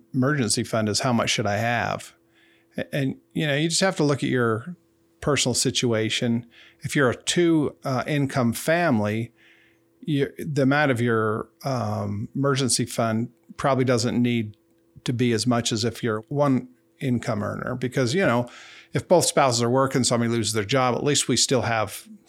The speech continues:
some income coming in. So, you know, financial professionals will tell you, you need anywhere from, like, three months to, to six months if you're a, you're a single, um, earner.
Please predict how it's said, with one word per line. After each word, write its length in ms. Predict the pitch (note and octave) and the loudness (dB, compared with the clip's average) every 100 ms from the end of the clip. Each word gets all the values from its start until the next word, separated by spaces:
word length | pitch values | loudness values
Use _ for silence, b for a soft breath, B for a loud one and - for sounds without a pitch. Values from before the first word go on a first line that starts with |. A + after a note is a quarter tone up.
| - - | -20 -8
some 280 | - C#3+ B2 | 0 2 2
income 400 | A2+ - A#2 A#2 | 0 -2 -4 -4
coming 360 | A#2 A#2+ A2+ | -6 -6 -6
in. 280 | A2 - B2+ | -6 -8 -10
So, 440 | - B2+ A#2+ B2 B B B B B B B - | -6 -2 -2 -4 B B B B B B B -6
you 140 | D#3 | -2
know, 100 | C#3 | 0
financial 460 | B2+ - D3+ D3 C3 | 0 2 2 2 0
professionals 680 | - A#2+ B2 A#2 B2 A#2 A2+ | -2 0 2 2 0 -2 -2
will 80 | |
tell 200 | A2 B2+ | 0 0
you, 80 | A#2 | 2
you 100 | A2+ | 2
need 220 | A2+ A2+ | 0 0
anywhere 320 | A#2 A#2 A2+ G#2 | 0 0 -2 -2
from, 200 | A#2+ A2+ | -2 0
like, 220 | G#2+ G#2+ | -2 -4
three 320 | - A#2 A#2 | -4 -2 0
months 560 | A2 A2 G#2+ A2 - - | 0 -2 -2 -4 -4 -4
to, 460 | - A2+ G#2+ A#2+ - - | -2 -2 -2 -6 -12 -6
to 100 | A#2 | -2
six 380 | - C3+ - B2+ | 0 0 0 -2
months 320 | A#2 A2+ - | -2 -2 -2
if 180 | A#2 B2 | -2 -2
you're 280 | A2+ G#2+ | -2 -2
a, 260 | G#2+ A2 A#2 - | -2 -4 -8 -8
you're 380 | C#3+ A#2+ G#2 G2+ | -6 -4 -2 -2
a 40 | |
single, 680 | - A#2+ A#2+ A2 G#2 A#2+ - | -2 0 0 -2 -4 -8 -10
um, 540 | C3+ A#2+ A2 A2 A2+ - | -6 -4 -4 -6 -8 -6
earner. 520 | A#2 A2 A2 A2+ | -6 -4 -4 -4